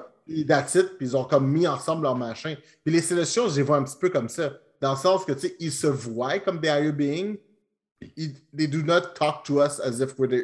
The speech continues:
equals, mais they're flaws anyways, tu comprends? Mais leur purpose demeure très simple.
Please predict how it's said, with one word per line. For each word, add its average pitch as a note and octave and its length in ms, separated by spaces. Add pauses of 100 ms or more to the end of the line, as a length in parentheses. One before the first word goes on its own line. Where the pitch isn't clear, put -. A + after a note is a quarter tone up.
equals, C3+ 600 (440)
mais C3 160
they're B2 300
flaws C#3 840
anyways, C3 720 (100)
tu - 80
comprends? E3+ 360 (460)
Mais C#3 100
leur C#3+ 240
purpose E3+ 460
demeure C3 320
très C3+ 240
simple. C#3+ 440